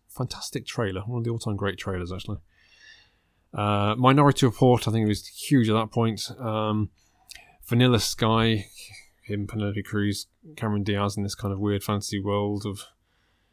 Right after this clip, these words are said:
well, not fantasy world. It's this, yeah, he, uh, gets very confused 'cause he, people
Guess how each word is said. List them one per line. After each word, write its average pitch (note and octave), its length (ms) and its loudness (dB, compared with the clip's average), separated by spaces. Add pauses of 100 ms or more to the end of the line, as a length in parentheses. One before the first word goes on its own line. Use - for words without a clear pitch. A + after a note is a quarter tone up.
(180)
well, G#2 160 -4
not G2+ 180 -6
fantasy G2 340 -8
world. F#2 220 -6
It's G#2 160 -10
this, D3+ 260 -2 (200)
yeah, G#2+ 220 -2
he, G2 180 -2 (800)
uh, G2 400 -8 (680)
gets G2+ 200 -6
very F#2+ 360 -6 (180)
confused C3+ 540 0
'cause G2+ 120 -4
he, G2 80 -6 (200)
people G2+ 340 -6